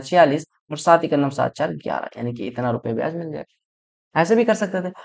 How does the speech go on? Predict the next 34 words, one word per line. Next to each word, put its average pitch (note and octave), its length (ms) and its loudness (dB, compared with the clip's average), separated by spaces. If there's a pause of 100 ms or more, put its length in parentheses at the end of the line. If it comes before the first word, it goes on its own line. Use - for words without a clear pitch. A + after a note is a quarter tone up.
(120)
या A#3 160 10
फिर B3+ 140 8
ऐसे A3 240 10
कहते A#3 280 10
कि B3+ 120 6
आपको A3 280 8
पता A#3 240 8
है A3 120 6
कि A#3+ 240 -2
एक A#3+ 240 10
साल G3+ 300 8
का, F#3+ 180 6
अ, D#3+ 520 2 (360)
ब्याज F3+ 380 10 (120)
आठ G3+ 220 8
परसेंट A3+ 280 6
बराबर G#3+ 200 12
पाँच G#3+ 220 8
सौ A3+ 80 2
साठ A#3+ 220 8
है, C4 120 8
यानी B3+ 440 0
एक A3 220 8
परसेंट A3+ 260 0
बराबर A3 220 10
सत्तर, A#3 340 4
यानी G#3+ 180 8
कि G#3+ 60 2
मूलधन G#3+ 340 6
कितना A#3 200 4
हो B3 60 8
जाएगा? B3+ 220 10
सात C#4+ 240 8
हजार। C4 220 6